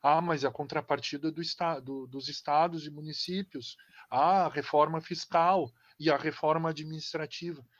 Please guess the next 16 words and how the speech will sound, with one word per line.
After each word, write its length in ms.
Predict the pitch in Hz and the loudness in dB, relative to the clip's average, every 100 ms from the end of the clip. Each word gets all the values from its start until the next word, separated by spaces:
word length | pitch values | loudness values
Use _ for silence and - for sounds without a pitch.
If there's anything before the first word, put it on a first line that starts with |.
| _ | _
Então, 160 | _ 175 | _ -2
no 100 | 175 | 0
meio 360 | 165 185 233 254 | 2 4 2 0
de 40 | |
uma 200 | 247 233 | -2 -2
epidemia, 800 | 214 214 196 196 185 202 269 330 - _ _ | -2 -2 0 0 0 0 0 -2 -6 _ _
as 140 | 170 160 | -8 -2
pessoas 580 | 180 175 196 208 - - _ _ _ | -2 2 4 4 0 -10 _ _ _
correndo 400 | - 165 175 196 | -2 0 2 2
risco 400 | 175 180 254 - | 0 0 -4 -6
de 100 | 196 | -8
morrerem, 580 | 202 196 165 190 240 294 - _ _ | -4 -2 -2 0 -2 -4 -14 _ _
e 120 | 156 | -2
eles 440 | 151 165 190 - - _ _ | 0 0 -2 -6 -14 _ _
seguem 720 | - 165 156 180 190 247 277 _ _ _ | -4 0 4 2 0 -6 -10 _ _ _
firmes 840 | - 165 170 185 196 226 240 - | -14 -6 -2 0 -2 -4 -6 -10